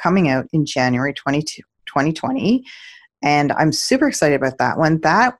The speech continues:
program is for those who want more of the coaching style approach where you can chat with me and I will provide the tips and suggestions that you need to have an organized home. In this program, I give you the tools and systems so you can do the work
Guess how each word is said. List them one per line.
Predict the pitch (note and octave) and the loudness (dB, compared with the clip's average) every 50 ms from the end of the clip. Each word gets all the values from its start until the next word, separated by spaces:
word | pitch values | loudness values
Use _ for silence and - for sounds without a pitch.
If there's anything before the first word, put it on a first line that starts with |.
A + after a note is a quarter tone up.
| _ _ | _ _
program | - G3+ F#3 - - E3 D#3+ D#3+ D#3 D3+ D3+ | 0 0 0 2 2 2 2 4 2 2 0
is | - D#3 D3+ C#3+ - | -2 -2 -2 -2 -4
for | - - D#3 | -4 -6 -4
those | C3+ C#3 C3+ C3+ C3+ C3+ - - | -2 0 2 2 2 0 -2 -4
who | - - D3+ | -2 -2 0
want | C#3+ D3 C#3 C3+ - | 2 2 0 0 0
more | - D3+ C3+ C3 | 0 -2 -2 0
of | B2+ | -2
the | B2 | -4
coaching | A#2+ - - G#3 G#3+ G#3 - A3+ G#3+ G3+ | -6 -2 0 0 0 0 2 0 0 0
style | - - F3+ F3 E3+ | 0 0 2 2 2
approach | E3 E3 - - D#3+ D#3 D3 D3 D3 - - - _ | 2 0 -2 -2 0 2 2 0 0 -4 -8 -6 _
where | D#3 D3 | 0 0
you | C#3+ C3+ | 0 0
can | C3 - C#3 C#3 | 0 -2 -4 -4
chat | - - F3+ D#3 - - | -2 -2 -2 -2 0 0
with | E3 D#3 D#3 - - | -2 -2 -2 -2 -2
me | D3+ D3 D3 C#3+ C#3+ C3+ | -2 0 0 -2 -2 -4
and | - D3+ C#3 | -2 -2 0
I | C3 C3 C3+ | 0 0 2
will | C#3+ D3+ D3 | 0 -2 -2
provide | D3+ - D3+ C#3 C#3 C#3 C#3 C3+ | -4 -6 -4 -2 0 0 0 -2
the | C#3 C3 - | -4 -8 -10
tips | - - - C#3 C3+ - - - - | -8 -4 -4 -4 -4 -6 -12 -10 -6
and | - D3+ C3+ | -6 -6 -6
suggestions | - - D3 C3+ - C3 B2+ B2+ - - - C#3 C3+ B2+ - | -4 -6 -8 -6 -4 -4 -4 -4 -4 -8 -6 -6 -6 -6 -6
that | - - | -8 -6
you | - C#3+ | -6 -4
need | D3 D3+ E3+ G3 G3 F#3+ F#3+ F#3+ | -2 0 2 2 2 0 0 -4
to | - D3 | -6 -6
have | C#3 C3+ C3 | -4 -4 -4
an | C#3+ C3+ | -4 -6
organized | B2 B2 - B2+ B2+ B2+ B2+ B2+ - - - | -6 -6 -6 -6 -6 -6 -6 -8 -10 -4 -2
home. | F#3 F3+ F3 F3 E3 E3+ E3 - _ - - - - - - - _ _ _ | 0 2 2 2 2 0 -2 -4 _ -20 -20 -20 -20 -20 -20 -20 _ _ _
In | - G#3+ A3 | 0 2 2
this | A3 G#3 - | 2 2 2
program, | - A3 G3+ F#3+ F3+ F3+ F3 E3+ E3 - | 0 0 0 2 2 2 2 2 0 0
I | - F3 | 0 -2
give | F3 E3+ G3 G#3 G#3+ G#3+ | 0 2 0 0 2 2
you | A#3 | 2
the | G#3+ G3+ | 2 0
tools | F#3+ - - F#3 F3 F3 E3+ D#3+ E3 | 0 0 0 2 2 4 2 2 0
and | D3 D3 - | -2 -2 -2
systems | - - - D3+ D#3 - - D#3 C#3+ D3 - | -4 -4 -4 -4 -4 -4 -4 -4 -4 -4 -4
so | - D3 | -4 -4
you | C3+ C#3 | -6 -4
can | - D3+ | -4 -4
do | C#3+ D3 D3+ | -2 -2 -2
the | D3 C#3 | -2 -2
work | B2 C3+ C#3 C#3+ C#3+ C#3+ - | -4 -2 -2 -2 -2 -2 -6